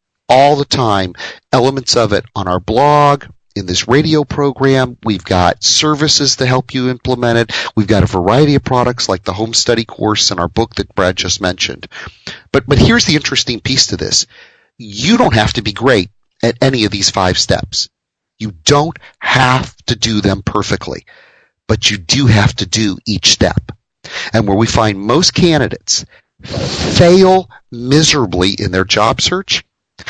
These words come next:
is when they skip, avoid, flush over quickly, or just completely ignore one of those key steps. You can't,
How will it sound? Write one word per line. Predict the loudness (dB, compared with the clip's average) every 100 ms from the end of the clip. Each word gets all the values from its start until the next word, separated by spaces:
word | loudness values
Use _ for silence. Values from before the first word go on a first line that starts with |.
| -6 2
is | 2 4
when | 0
they | 0 0
skip, | 2 0 2 2 0 -8 -14 _ _ -20 _ _ _
avoid, | -2 0 2 4 6 6 4 2 -4 -10 _ _ _ _
flush | -6 -4 -2 -4 -4 0 4 4 4 4
over | 2 0
quickly, | 2 2 2 2 2 2 -2 -12 -2
or | 0
just | 2 0 0
completely | -6 -2 -2 0 -2
ignore | -2 -2 0 2 0 -2 -10
one | -2 4 4 4 0
of | -2 0
those | 2 2 -2
key | -6 -4
steps. | -2 0 -2 -2 -4 -6 _ _ _ _
You | -6
can't, | 0 2 2